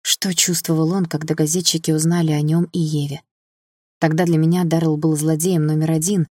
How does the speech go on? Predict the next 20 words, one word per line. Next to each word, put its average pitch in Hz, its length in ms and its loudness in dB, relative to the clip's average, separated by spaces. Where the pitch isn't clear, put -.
и 170 60 -4
скорее 185 300 0
не 185 160 2
живым 190 320 0
человеком, 165 720 0
а 147 200 -2
абстрактным 180 640 -2
образом, 147 440 -2
недосягаемым 180 880 0
принцем, 180 420 -2
у 143 40 -6
которого, 151 380 -2
в 147 60 -2
отличие 151 360 0
от - 100 -4
меня, 165 220 2
не 165 180 0
было 160 240 0
никаких 160 600 -4
проблем. 139 500 -6